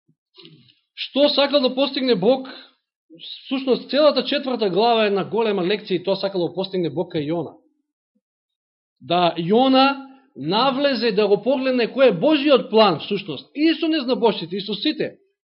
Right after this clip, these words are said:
А Бог дошол, го пратил својот син за да сите бидат спасени.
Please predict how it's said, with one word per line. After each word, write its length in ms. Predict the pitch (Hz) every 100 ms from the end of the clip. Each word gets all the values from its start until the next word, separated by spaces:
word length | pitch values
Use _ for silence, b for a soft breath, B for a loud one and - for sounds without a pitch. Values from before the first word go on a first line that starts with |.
| 120
А 60 |
Бог 300 | 113 190 196
дошол, 480 | 147 214 214 180 - _ -
го 140 | 160
пратил 280 | 175 202 208
својот 360 | - 202 185 -
син 180 | 214
за 120 | 175 175
да 280 | 160 - B -
сите 240 | 202 196
бидат 220 | 214 180
спасени. 520 | - 214 240 185 117